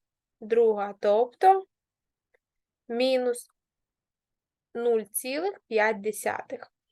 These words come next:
Таким чином ми отримали знову ж таки два кореня, перший з яких чотири, і другий мінус нуль цілих п'ять десятих.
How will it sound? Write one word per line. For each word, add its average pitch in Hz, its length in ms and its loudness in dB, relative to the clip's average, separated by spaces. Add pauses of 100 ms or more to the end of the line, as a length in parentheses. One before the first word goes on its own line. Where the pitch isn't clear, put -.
(540)
Таким 262 300 0
чином 370 360 4
ми 339 80 4
отримали 277 600 4
знову 226 340 2
ж - 120 -10
таки 220 220 -8
два 226 300 4
кореня, 220 580 -2 (300)
перший 269 380 2
з 226 80 -6
яких 233 380 0
чотири, 247 720 0 (1500)
і 247 100 0
другий 311 520 0
мінус 269 500 -2
нуль 214 320 -6 (100)
цілих 311 400 -2 (140)
п'ять 214 280 0
десятих. - 580 -6